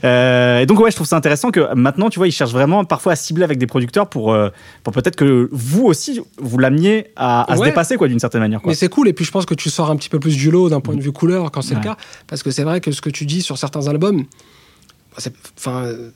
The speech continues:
Speaker 2: j'allais dire c'est pas une critique, mais c'est un peu une critique. Des fois, j'ai l'impression que tu prends deux blockbusters,
Speaker 1: Mm.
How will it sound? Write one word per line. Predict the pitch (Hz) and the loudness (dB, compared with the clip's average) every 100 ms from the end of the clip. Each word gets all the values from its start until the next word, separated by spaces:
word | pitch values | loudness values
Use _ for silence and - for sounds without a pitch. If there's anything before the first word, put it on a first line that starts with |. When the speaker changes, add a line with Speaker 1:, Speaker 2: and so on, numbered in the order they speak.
| _ | _
Speaker 2:
j'allais | 147 131 | -4 -2
dire | 135 | -2
c'est | - | -2
pas | 143 | -4
une | |
critique, | - 151 156 | -2 -6 -6
mais | 135 | -6
c'est | |
un | 131 | -4
peu | 135 | -4
une | |
critique. | - 156 175 | -6 -6 -4
Des | 139 | -2
fois, | 170 | -2
j'ai | 147 | -2
l'impression | 135 147 135 180 | -2 -4 -4 -2
que | 147 135 131 - | 0 -2 -4 -10
tu | - | -16
prends | - 147 | -10 -6
deux | 135 160 | -2 0
blockbusters, | 151 139 143 139 185 143 | 0 -2 -4 -4 -4 -4
Speaker 1:
Mm. | 127 | -6